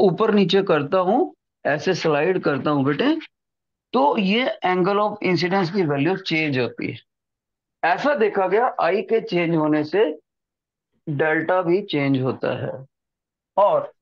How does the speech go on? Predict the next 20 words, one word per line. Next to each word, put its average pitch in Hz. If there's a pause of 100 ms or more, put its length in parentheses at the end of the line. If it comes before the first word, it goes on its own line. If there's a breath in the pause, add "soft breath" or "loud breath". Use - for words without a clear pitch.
(320)
जब 208
इन 233
दोनों 208
में 226
graph 160
draw 160
किया 147
जाता 139
है 240
तो 190
ऐसा 147
आता 135
है 117
graph, 113
देखो, - (1300)
इधर 175
मैंने 175 (120)
आई 143
ले 214
लिया, 269